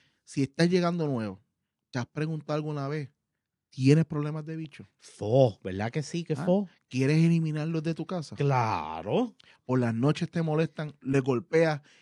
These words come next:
Speaker 1: y se convierte en cremita.
Speaker 2: Te llenan la cara de crema, cabrón.
Speaker 1: Pues te tengo la solución.
Speaker 2: Y no es L'Oreal.
Speaker 1: Eliezer Terminating. <laughs> Siete ocho siete, dos cuatro cuatro,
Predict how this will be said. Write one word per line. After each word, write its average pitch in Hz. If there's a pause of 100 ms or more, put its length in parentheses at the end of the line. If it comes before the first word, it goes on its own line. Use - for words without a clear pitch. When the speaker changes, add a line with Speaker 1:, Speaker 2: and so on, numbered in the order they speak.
(220)
Speaker 1:
y 147
se 143
convierte 135
en 156
cremita. 160 (160)
Speaker 2:
Te 107
llenan 95
la 117
cara 110
de 107
crema, 101
cabrón. 90 (280)
Speaker 1:
Pues 113
te 110
tengo 101
la 110
solución. 117
Speaker 2:
Y 113
no 98
es 95
L'Oreal. 110 (240)
Speaker 1:
Eliezer 151
Terminating. 170 (300)
<laughs> 135 (260)
Siete 160
ocho 147
siete, 202
dos 156 (480)
cuatro 147
cuatro, 190